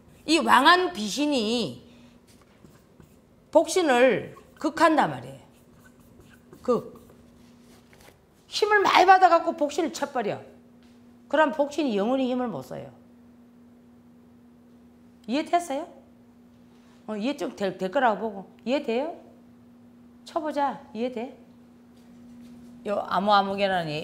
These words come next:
인목의 비신이, 이게 비신인데 여기서 이렇게 말하자면은 이, 일월에서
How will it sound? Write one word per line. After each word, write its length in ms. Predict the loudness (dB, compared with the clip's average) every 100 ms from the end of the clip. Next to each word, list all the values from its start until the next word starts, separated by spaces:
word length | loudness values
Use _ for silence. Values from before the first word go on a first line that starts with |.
| -6
인목의 440 | -4 -4 -4 -6
비신이, 520 | -10 -12 -8 -8 -8
이게 220 | -10 -10 -12
비신인데 1040 | -12 -10 -8 -6 -4 -2 -2 -4 -8 -18 -20 -20 -20 -20 -20 -14 -4
여기서 800 | 0 0 0 2 2 0 -2 -16 -20 -20 -20 -20 -20 -20 -20 -20
이렇게 260 | -16 -6 -4
말하자면은 840 | -2 -2 -4 -8 -8 -10 -14 -20 -20 -20 -20 -20 -20 -20 -20 -20 -20 -20 -20 -18
이, 80 | -14
일월에서 1120 | -8 0 6 6 6 4 2 4 4 0 -8